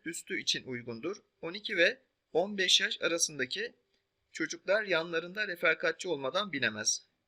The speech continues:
Dönen şato, boyu yüz otuz santimetre ve yüz doksan santimetre arasındaki misafirler için uygundur.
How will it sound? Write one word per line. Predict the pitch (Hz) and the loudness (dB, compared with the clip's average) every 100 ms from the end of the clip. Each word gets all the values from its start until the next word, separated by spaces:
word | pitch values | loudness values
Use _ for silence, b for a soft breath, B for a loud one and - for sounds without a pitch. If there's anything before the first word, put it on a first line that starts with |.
| _ | _
Dönen | 165 170 214 | -4 -2 0
şato, | 202 127 - 165 233 _ _ _ _ _ - | 4 4 4 -4 -4 _ _ _ _ _ -4
boyu | 165 208 202 | -2 -2 -8
yüz | 175 175 | -14 -12
otuz | 190 220 | -12 -10
santimetre | - 180 185 214 202 - 170 | -2 -2 -2 -6 -8 0 4
ve | 165 | 4
yüz | 190 156 | 2 -8
doksan | 170 170 202 202 | -10 -6 -4 -2
santimetre | 185 180 175 185 185 180 | -2 -2 -4 -10 -2 2
arasındaki | 139 156 - 160 156 185 | 2 2 0 -2 -4 -4
misafirler | 165 160 151 165 156 143 | -2 0 0 0 2 2
için | - 135 | 2 0
uygundur. | 117 113 113 139 | -2 -4 -2 -2